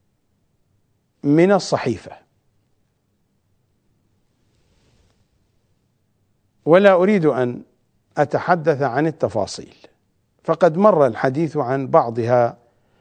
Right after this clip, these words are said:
فيما سلف في الحلقات الماضية. محطة الصحيفة كانت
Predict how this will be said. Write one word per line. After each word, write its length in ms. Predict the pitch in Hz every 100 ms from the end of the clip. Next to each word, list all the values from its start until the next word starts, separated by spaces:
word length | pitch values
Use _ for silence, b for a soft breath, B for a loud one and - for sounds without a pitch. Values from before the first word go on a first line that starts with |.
| _
فيما 680 | - 165 151 143 135 127 -
سلف 440 | - 175 170 127
في 180 | 135 135
الحلقات 680 | 117 - 131 123 151 147 - 139 135 139 - _ _ -
الماضية. 560 | 139 131 92 80 - _ _ _ _ _ _ _ _ _ _ _ _ _ _ _ _ _ _ _ _ _ _ _ _ _ _ _ _ _ _ _ _ _ _ _ _ _ _ _ -
محطة 880 | 160 - 262 233 196 170 151 131 - _ _ _ _ _ _ _ _ _ _ _ _ _ _ _ _ _ _ _ _ -
الصحيفة 880 | 151 - 147 190 202 190 - 170 151
كانت 680 | 190 196 190 180 160 131